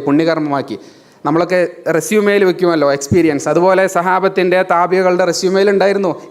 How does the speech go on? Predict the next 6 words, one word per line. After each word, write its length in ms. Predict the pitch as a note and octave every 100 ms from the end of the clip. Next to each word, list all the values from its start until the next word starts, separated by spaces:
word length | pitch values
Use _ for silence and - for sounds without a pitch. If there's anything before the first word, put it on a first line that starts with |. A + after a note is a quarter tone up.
| E3+
ഇത്ര 160 | F3 F#3 E3+
അടിമയെ 320 | E3+ F3 E3 D#3+
മോചിപ്പിച്ച 440 | E3 D#3 D#3+ D3+ C#3+ C#3+
ആൾ. 100 | C#3 A#2 - - - -
ഹസൻ 240 | C3+ F#3 F#3+
ബസരി 320 | F3+ F#3